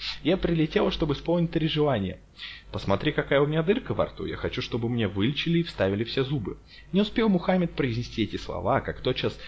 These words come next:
вышел закон о бесплатном лечении и протезировании зубов для социальных иностранцев. И его рот засиял белоснежной голливудской улыбкой.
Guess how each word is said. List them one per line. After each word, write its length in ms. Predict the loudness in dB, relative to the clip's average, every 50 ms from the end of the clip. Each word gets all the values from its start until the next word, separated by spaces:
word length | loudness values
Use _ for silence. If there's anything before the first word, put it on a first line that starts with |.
| -16 -8 -2
вышел 260 | -2 0 0 0 -2
закон 360 | 0 -2 -2 0 2 2 2
о 40 | 2
бесплатном 540 | 0 -2 -4 -2 -2 -2 0 0 0 0 0
лечении 640 | 0 0 -2 -2 -4 -2 0 0 0 0 -2 -4 -6 -4 0
и 100 | 0 2
протезировании 800 | 4 4 0 2 2 0 0 0 2 2 4 4 2 2 0 -2
зубов 420 | -2 -2 -4 -4 0 0 0 0 0 -4 -16 -16 -10 -4
для 140 | -2 -2 -2
социальных 540 | -2 -6 -6 0 2 4 4 4 2 0 0
иностранцев. 600 | 0 0 0 -2 -4 -2 0 0 0 -2 -6 -12 -14 -12 -12 -6 0
И 60 | 2 2
его 200 | 4 4 4 4
рот 200 | 4 4 4 4
засиял 460 | 2 -4 -2 0 2 2 4 4 2
белоснежной 640 | 2 4 4 4 4 2 2 2 2 4 4 2 0
голливудской 480 | 2 2 0 0 0 -2 -4 -2 0 2
улыбкой. 440 | 4 4 4 4 2 -2 -4 -4